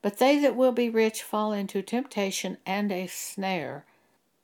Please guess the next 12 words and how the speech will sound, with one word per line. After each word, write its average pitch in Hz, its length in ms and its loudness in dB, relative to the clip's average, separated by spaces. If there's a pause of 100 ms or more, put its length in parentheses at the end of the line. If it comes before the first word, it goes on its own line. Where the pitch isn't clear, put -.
(240)
and 190 240 -2
into 233 320 0
many 220 320 0
foolish 190 520 -4
and 175 120 -4
hurtful 196 580 -6
lusts, - 680 -4 (640)
which - 280 -6
drown 190 400 -2 (100)
men 185 560 -4
in 170 180 -4
destruction 185 840 -6